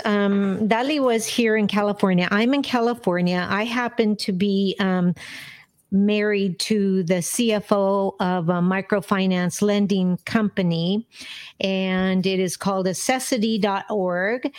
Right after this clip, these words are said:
And they actually lend to the same, you know, to Latinas is one of their really powers, um, you know, that they're, that they're really trying to get out there to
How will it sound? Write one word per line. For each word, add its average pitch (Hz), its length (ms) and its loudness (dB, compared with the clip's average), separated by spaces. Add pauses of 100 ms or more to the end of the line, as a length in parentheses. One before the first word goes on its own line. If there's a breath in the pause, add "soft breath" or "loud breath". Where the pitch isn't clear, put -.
(440 loud breath)
And 208 680 0
they 220 720 0
actually 220 640 -2
lend 202 760 0
to 180 640 -2 (380 loud breath)
the 196 200 0
same, 208 640 0
you 202 160 0
know, 196 140 0
to 202 180 -4
Latinas 226 760 0
is 208 220 -2
one 202 220 2
of 180 140 -4
their 180 340 0
really 202 400 0
powers, 208 560 -2
um, 196 420 -2
you 190 120 0
know, 180 300 -2
that 185 300 -4
they're, 180 260 -2 (520 loud breath)
that 196 240 -2
they're 202 160 0
really 247 480 2
trying 220 460 0
to - 160 -4
get 196 280 -2
out 190 340 -2
there 190 220 0
to 190 260 -4